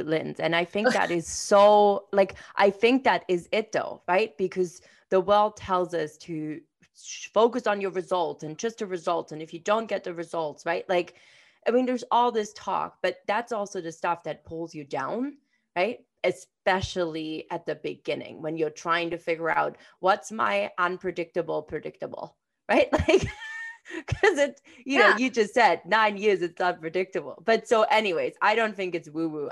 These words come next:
Speaker 1: I think that is the key to actually be able to get to the point where you make it. You know how they always say, like, "You're ever only an inch away."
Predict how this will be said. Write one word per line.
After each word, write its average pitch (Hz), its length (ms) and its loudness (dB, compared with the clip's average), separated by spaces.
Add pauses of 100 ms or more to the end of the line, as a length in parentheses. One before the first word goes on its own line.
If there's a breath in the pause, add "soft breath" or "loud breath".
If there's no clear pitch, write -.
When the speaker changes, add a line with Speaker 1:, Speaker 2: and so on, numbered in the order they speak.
Speaker 1:
I 170 180 2
think 214 320 -6
that 175 220 0
is 175 200 0
the 160 140 -6
key 202 560 -8 (300 loud breath)
to 185 120 0 (100)
actually 190 760 -2 (200 soft breath)
be 185 220 -4
able 175 280 2
to - 200 -8
get 156 360 -4
to 190 60 -8
the 180 120 -4
point 202 320 -4
where 170 100 -4
you 160 160 -6
make 156 320 -6
it. - 240 -10 (300 soft breath)
You 190 80 0
know 190 180 4
how 208 140 2
they 190 160 2
always 202 420 0
say, 170 220 -2
like, 170 260 -6
"You're 180 140 -2
ever 170 180 2
only 190 360 -2
an 175 120 -4
inch 160 300 -8
away." 160 440 -4